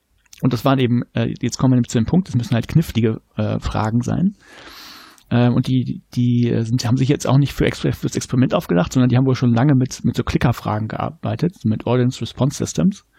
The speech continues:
Und deshalb wussten die schon ganz gut, welche, äh, Fragen jetzt eben ein passables Schwierigkeitsniveau haben, dass sie nicht zu einfach sind und nicht zu schwierig.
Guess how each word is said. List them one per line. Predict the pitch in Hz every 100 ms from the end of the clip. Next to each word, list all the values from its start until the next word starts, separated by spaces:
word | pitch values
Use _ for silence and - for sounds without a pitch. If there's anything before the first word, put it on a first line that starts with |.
| - - - _ - _
Und | 107 120 117 123 123
deshalb | 123 123
wussten | 160 139
die |
schon | 120 135 131
ganz | 117 -
gut, | 147 175 120
welche, | 123 - 120 123 120
äh, |
Fragen | 120 - 107 120
jetzt | 117 120
eben | 117 117
ein | 123
passables | 117 127 127 120
Schwierigkeitsniveau | - 139 - 120 120 110 110
haben, | 120
dass | 123
sie | -
nicht | 117
zu | - 156
einfach | 135 135 127
sind | 123
und | 113
nicht | 113
zu | - 135
schwierig. | - 107 101 -